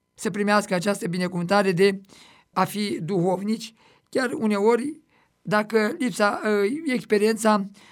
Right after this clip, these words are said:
nu este la înălțimea pe care o cere un astfel de,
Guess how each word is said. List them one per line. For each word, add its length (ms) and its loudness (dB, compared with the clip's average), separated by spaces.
nu 280 -2
este 760 2
la 420 4
înălțimea 880 0
pe 100 -6
care 480 6
o 160 0
cere 500 4
un 160 0
astfel 500 2
de, 280 2